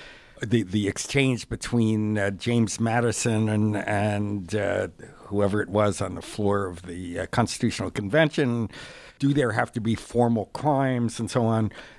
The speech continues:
This is not the way these questions should be thought about,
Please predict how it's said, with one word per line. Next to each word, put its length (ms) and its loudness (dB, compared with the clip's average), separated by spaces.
This 200 4
is 160 -4
not 320 2
the 80 0
way 320 2
these 240 -2
questions 460 -2
should 180 -8
be 120 -2
thought 280 2
about, 360 -6